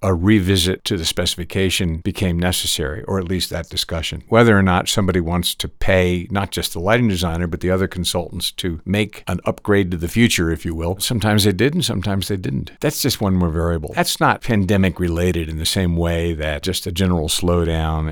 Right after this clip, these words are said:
and what that period of time does to other changes in how construction is being done. So I think we're seeing, for example, in residential construction, the lower profile fixtures are gonna win when business is returning now,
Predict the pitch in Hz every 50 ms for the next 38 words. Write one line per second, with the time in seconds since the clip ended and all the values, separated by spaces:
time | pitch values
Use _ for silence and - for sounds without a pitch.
0 | - - 85 85 80 78 78 78 78 76 76 76 76 78 78 78 98 104 107 104
1 | - - - 95 95 - - - 110 101 92 90 85 - - - 98 95 95 95
2 | 85 87 87 87 - - - - - - 107 110 113 107 104 101 90 82 - -
3 | 92 87 87 80 87 85 80 - 85 80 73 85 80 80 82 78 - _ _ -
4 | 85 78 - - - - - 92 82 - - - - 95 82 78 78 78 78 78
5 | - - _ - 95 95 87 80 76 - 92 87 82 73 65 65 69 - - -
6 | - 95 87 80 82 90 85 - 117 107 95 87 - 95 92 90 90 87 - -
7 | 131 120 - - 110 101 98 95 92 95 92 90 87 82 - - - 127 127 113
8 | 107 92 85 101 95 92 92 87 - 87 82 87 92 98 98 98 90 98 87 95
9 | 98 92 - - 87 82 - - 85 80 - - - - 101 95 - - - 98
10 | 92 87 82 78 - _ - _ - 104 95 92 92 98 101 107 101 98 90 -
11 | - 101 95 87 - - 80 82 85 85 82 80 78 - - - 143 151 - -
12 | - - 90 85 82 82 - - - _ - 113 107 107 101 98 95 92 92 95
13 | 98 95 92 87 80 80 78 80 - - 101 90 82 80 90 117 104 - 120 92
14 | - 98 87 78 87 87 80 - 98 92 90 90 90 85 85 82 82 82 80 78
15 | 78 78 80